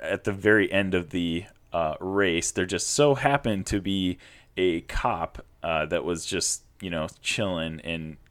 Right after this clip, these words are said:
in a, like, a driveway or something like that. But luckily, I don't, I don't even know how it happened,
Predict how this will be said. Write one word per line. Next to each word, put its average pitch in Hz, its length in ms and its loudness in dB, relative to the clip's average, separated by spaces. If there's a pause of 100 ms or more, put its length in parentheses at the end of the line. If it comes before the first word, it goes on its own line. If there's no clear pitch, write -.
(160)
in 82 220 -6
a, 76 180 -4
like, 76 160 -6
a 85 60 0
driveway 80 500 -2
or 67 100 -6
something - 280 -10
like 73 180 -10
that. 78 260 -4 (340)
But 87 260 2
luckily, 87 720 2
I 104 60 -6
don't, 110 200 4
I 104 80 6
don't 110 220 2
even 92 220 -4
know 87 160 2
how 95 420 4
it 78 80 0
happened, 80 500 0